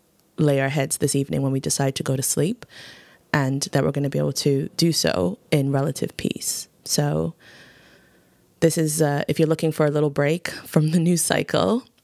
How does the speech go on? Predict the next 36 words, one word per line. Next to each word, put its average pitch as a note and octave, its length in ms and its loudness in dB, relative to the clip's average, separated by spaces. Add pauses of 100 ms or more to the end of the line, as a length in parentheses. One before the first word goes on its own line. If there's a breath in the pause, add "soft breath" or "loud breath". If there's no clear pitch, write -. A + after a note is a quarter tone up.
(400)
then C#3+ 480 2 (280)
hopefully E3 480 2
this D3 220 -2
will C#3+ 80 4
give C#3 260 0
you C3+ 420 2 (260)
just - 200 0
a D#3+ 40 2
little D3 220 2
bit D3 140 -2
of C3 100 -2
respite. - 420 -2 (220)
I G3 400 2
think F3+ 220 0
that D#3+ 100 2
I D3 140 2
found C#3 420 0
an C#3 100 0
easy D3+ 360 0
way D#3 460 0 (180)
to D#3+ 120 2
do C#3 420 2
hard B2+ 440 -2
things, - 580 -2 (640 loud breath)
and C#3+ 480 0 (180)
that D3 180 4
is C#3+ 100 -2
what D3+ 100 0
we're D3 80 2
gonna C#3 200 2
be D3 80 0
talking D3 360 -2
about C3 360 0 (240)
this - 200 0
week. - 380 -6 (180)
And D#3+ 200 2